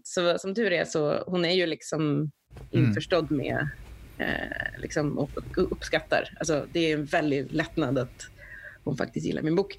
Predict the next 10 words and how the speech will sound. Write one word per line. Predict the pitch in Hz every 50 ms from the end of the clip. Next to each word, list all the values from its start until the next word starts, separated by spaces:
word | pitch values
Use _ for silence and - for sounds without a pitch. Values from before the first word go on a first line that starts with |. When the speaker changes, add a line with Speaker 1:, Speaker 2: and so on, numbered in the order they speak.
| - - - - -
Speaker 2:
Ja, | 120 123
visst. | 127 123 - 185
Speaker 1:
Ehm, | 170 165 165 165 160 156 160 - - - - - - - - - -
för | - 214
hela | 220 262 269 311
boken | 262 254 240 - 196 180
finns | - - 214 240 269 262 233 240 - -
ju | - - 156 - - - -
i | - 175 180 185 190 180 160 - - - - - - - - - - - - - - -
bildmanusform. | - 196 165 147 143 151 147 - - 160 - - - 269 - - -